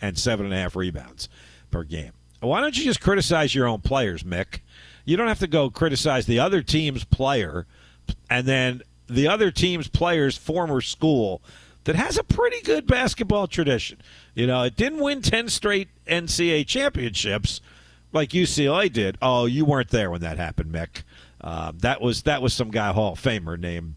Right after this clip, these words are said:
named John Wooden, who did that. And your team is muddling along at, like, five and three on the season and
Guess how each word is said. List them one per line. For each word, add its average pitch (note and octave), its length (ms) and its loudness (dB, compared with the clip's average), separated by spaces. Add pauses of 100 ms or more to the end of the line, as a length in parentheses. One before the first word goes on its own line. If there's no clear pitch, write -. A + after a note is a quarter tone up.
(160)
named E2 500 -8
John E2+ 300 -4
Wooden, G2+ 420 0 (400)
who G#2+ 100 0
did F#2 240 0
that. E2+ 300 -4 (220)
And F#2+ 240 -2
your C#3+ 160 2
team A#2 340 -2
is F#2+ 100 -2
muddling A2+ 400 0
along G#2 340 -2
at, F2+ 80 -8
like, F#2 180 -4
five F#2+ 300 -4
and D#2+ 140 -10
three F2+ 420 -6 (680)
on F2+ 160 -2
the D#2+ 60 -6
season D#2+ 380 -6 (160)
and E2+ 480 -6